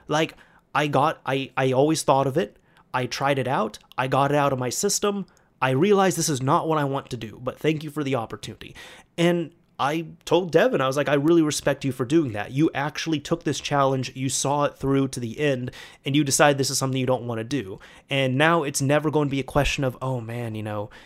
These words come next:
what if I could be a YouTuber?" It's very much a thing of like, "Nope, I was there, been there, done that, got the t-shirt, wore it, all that stuff.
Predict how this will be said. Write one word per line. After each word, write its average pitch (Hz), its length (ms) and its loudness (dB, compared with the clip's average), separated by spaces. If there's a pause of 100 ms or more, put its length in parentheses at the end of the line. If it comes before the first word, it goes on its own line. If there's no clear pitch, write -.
(300)
what 127 240 0
if 131 80 -4
I 131 100 2
could 123 140 -4
be 117 120 -4
a 104 160 -4
YouTuber?" 113 380 -4
It's 110 140 -10
very 143 180 2
much 147 160 -2
a 131 60 -2
thing 143 180 0
of 131 100 0
like, 143 180 4
"Nope, 214 260 0 (180)
I 160 380 2
was 165 220 0
there, 156 380 4
been 151 360 4
there, 147 320 2
done 139 340 0
that, 131 380 0
got 139 220 2
the 143 60 -2
t-shirt, 131 580 -2
wore 127 320 2
it, 127 120 4
all 123 200 0
that 117 220 -2
stuff. 117 320 -2